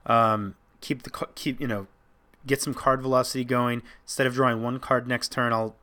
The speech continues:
effectively have seen two additional ones, as well as countering the threat. I also have Logic Knot up. Um, I opted to, I elected to Logic Knot, um, in the event that he was trying to, like, push through some counter spells and had something like a Ledge Walker and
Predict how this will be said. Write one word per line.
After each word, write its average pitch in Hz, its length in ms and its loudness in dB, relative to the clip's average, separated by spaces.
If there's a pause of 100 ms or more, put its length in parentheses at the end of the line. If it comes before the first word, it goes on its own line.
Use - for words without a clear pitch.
effectively 120 460 -2
have 110 120 -2
seen 107 220 -4
two 127 240 -4
additional 123 400 -4
ones, 120 260 -4
as 107 120 -12
well 120 160 0
as 120 80 -4
countering 120 400 -6
the 113 40 -12
threat. 123 400 0 (320)
I 113 80 0
also 120 260 2
have 117 180 4
Logic 110 360 -2
Knot 120 200 0
up. 120 260 0 (480)
Um, 110 320 2
I 131 140 4
opted 143 340 0
to, - 280 -4
I 123 120 0
elected 127 600 -2
to - 160 -4
Logic 120 380 -2
Knot, 151 340 0 (220)
um, 113 420 0 (240)
in 131 100 -6
the 127 120 0
event 120 260 -2
that 123 180 0
he 120 400 -4 (560)
was 131 180 0
trying 135 260 0
to, 135 80 -2
like, 120 180 -4
push - 180 -6
through 143 140 -4
some 123 180 -6
counter 123 280 -2
spells 135 320 0
and 120 100 -4
had 123 180 0
something 123 240 -8
like 117 180 -6
a 107 280 -4
Ledge 117 320 -2
Walker 123 520 0
and 127 400 -6